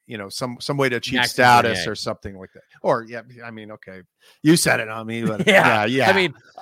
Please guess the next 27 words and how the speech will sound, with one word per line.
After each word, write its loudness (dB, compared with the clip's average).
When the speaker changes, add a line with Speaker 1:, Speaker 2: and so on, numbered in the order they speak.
Speaker 2:
I, 2
I 2
knew -2
you -4
were 4
Speaker 1:
<laughs> -
Speaker 2:
thinking -6
it, -10
but -6
you 0
Speaker 1:
Yeah, 2
Speaker 2:
didn't 2
Speaker 1:
you -2
Speaker 2:
wanna -4
Speaker 1:
need -10
to, -12
Speaker 2:
say -10
it. -16
Speaker 1:
yeah, -6
I -6
didn't -8
wanna -8
say -14
Speaker 2:
Yeah. -10
Speaker 1:
it. -20
Um, 4
so, 0